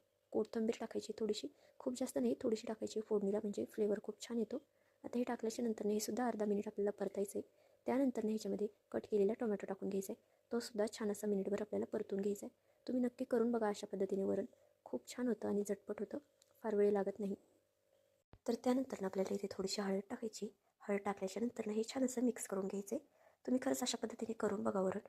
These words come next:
खूप म्हणजे खूप भारी लागतं खायला. आता ह्यानंतरनं जी डाळ आपण धुवून घेतली होती ना, ती डाळ आपल्याला ह्याच्यामध्ये टाकून घ्यायची. सगळी डाळ ह्याच्यामध्ये टाकून घेतल्याच्या नंतरनं आपल्याला ह्याच्यामध्ये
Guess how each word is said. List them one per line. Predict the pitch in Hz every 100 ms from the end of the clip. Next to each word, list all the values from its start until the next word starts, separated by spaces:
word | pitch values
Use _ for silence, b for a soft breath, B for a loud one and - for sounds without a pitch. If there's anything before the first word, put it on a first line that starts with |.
| B - -
खूप | 220 220
म्हणजे | 220 220
खूप | 220
भारी | 208 196 190
लागतं | 214 -
खायला. | - 190 233 - _ _ _ _ _ _ _ -
आता | _ _ -
ह्यानंतरनं | 254 254 262 247 208 196 208 -
जी | 196
डाळ | 202 196 196
आपण | 220 240
धुवून | 220 233
घेतली | 254 254 214
होती | - 190
ना, | - b b b
ती | -
डाळ | 185 202
आपल्याला | 202 170 175
ह्याच्यामध्ये | - 170 -
टाकून | 247 - 196
घ्यायची. | 202 196 190 269 _ _ _ _ - - -
सगळी | 254 262
डाळ | 262 247
ह्याच्यामध्ये | 254 247 233 233
टाकून | 208 - 208
घेतल्याच्या | 214 202 226
नंतरनं | 233 226 - 190
आपल्याला | 190 202
ह्याच्यामध्ये | 208 214 196